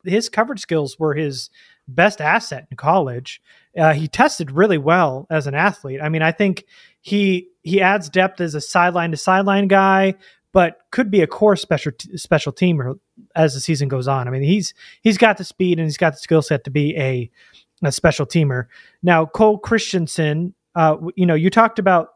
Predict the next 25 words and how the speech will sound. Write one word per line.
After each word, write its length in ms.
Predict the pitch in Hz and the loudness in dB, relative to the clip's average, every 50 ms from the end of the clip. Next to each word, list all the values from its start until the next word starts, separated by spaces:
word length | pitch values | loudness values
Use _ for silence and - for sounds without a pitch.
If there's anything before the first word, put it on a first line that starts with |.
| _ | _
they 160 | 190 165 170 | -4 -2 -2
probably 380 | 165 - - 220 220 220 214 220 | -2 2 2 4 4 4 4 2
don't 160 | 190 180 170 | 0 0 0
need 100 | 185 175 | -2 -2
to 60 | 160 | -4
carry 240 | 156 - 180 170 156 | -2 -2 0 0 0
as 100 | 151 135 | -2 -2
many 160 | 156 156 156 | -4 -4 -2
linebackers 640 | 151 151 147 151 151 151 143 143 - 156 147 143 - - - | -2 -2 -2 0 0 0 -2 0 -2 -4 -4 -4 -6 -6 -6
as 200 | 156 147 139 - | -4 -4 -2 -2
they 100 | 151 139 | -2 -2
did 140 | 135 139 123 | -2 0 2
last 300 | 151 156 160 156 - - | 2 2 2 0 -2 -2
year 280 | 160 156 151 151 147 - - - - _ _ - | 0 2 2 0 0 -4 -10 -20 -20 _ _ -4
or 220 | 160 151 147 139 - _ | 0 0 0 0 -2 _
previous 340 | - 185 190 175 170 147 - | 0 0 2 2 0 -2 -2
years. 200 | 165 156 139 131 | -4 -4 -2 0
Last 300 | 175 175 190 190 - - | 2 2 2 0 0 -2
year 120 | 202 175 151 | -2 -2 -2
was 140 | 143 - | -2 -4
six 220 | - - 202 - - | -4 -4 -2 0 2
linebackers, 520 | 196 185 180 170 160 165 165 - 170 156 - | 2 2 4 4 2 0 0 0 -4 -4 -2
so 300 | - 160 156 147 139 - - - - _ _ _ _ - | 0 0 2 0 0 -4 -10 -20 -20 _ _ _ _ 2
probably 400 | 233 247 254 247 196 190 175 160 | 4 4 4 2 0 0 0 2
not. 340 | 156 151 151 175 196 - | 2 2 2 2 0 -2